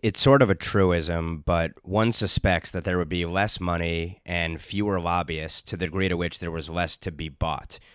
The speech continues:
So in other words, companies view this from the perspective of what's the return on investment of having an arby-, an army of lobbyists, and then you get all sorts of goodies, whether it's regulatory restrictions on competitors or regulations that help you,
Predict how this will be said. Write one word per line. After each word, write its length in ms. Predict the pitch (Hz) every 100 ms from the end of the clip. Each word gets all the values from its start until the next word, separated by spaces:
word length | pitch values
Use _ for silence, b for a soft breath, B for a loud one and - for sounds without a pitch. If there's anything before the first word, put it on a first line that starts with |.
| b
So 160 | -
in 80 | 98
other 180 | 110 107
words, 220 | 98 92
companies 480 | - 139 131 110 90
view 220 | 87 90
this 140 | 90 -
from 140 | 92
the 60 | 87
perspective 540 | 85 - 90 - 80
of 100 | 76
what's 240 | 82 113
the 140 | - 113
return 420 | 98 - 101 98
on 100 | 90
investment 640 | 82 80 90 - 82 76 - B B B
of 140 | - 90
having 260 | 101 95
an 60 | 90
arby-, 380 | 92 92 95 98 98
an 180 | 98 98
army 320 | 101 107 107
of 160 | 101 82
lobbyists, 680 | 87 85 85 85 87 -
and 160 | 82 80
then 160 | 85 85
you 80 |
get 160 | 82 85
all 140 | 85
sorts 280 | 85 92 82
of 140 | 82 71
goodies, 540 | 92 87 85 85 80
whether 240 | 80 78
it's 100 | 76
regulatory 560 | 87 104 107 98 98 92
restrictions 640 | 90 - 95 - 87 85
on 140 | 78 78
competitors 680 | 76 - 151 143 139 123
or 100 | 98
regulations 640 | 87 87 87 87 82 85 78
that 140 | 73
help 260 | 101 104 -
you, 280 | 95 95